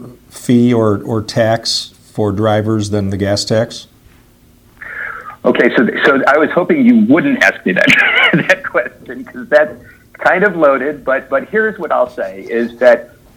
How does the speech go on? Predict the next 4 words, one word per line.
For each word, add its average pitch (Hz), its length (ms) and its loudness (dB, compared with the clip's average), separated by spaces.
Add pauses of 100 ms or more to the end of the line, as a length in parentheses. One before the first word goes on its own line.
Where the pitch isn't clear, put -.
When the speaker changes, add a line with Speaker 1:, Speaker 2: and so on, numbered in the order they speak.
Speaker 2:
tolling 214 720 0
with 277 260 -2 (240)
social 156 320 0
equity 151 580 -2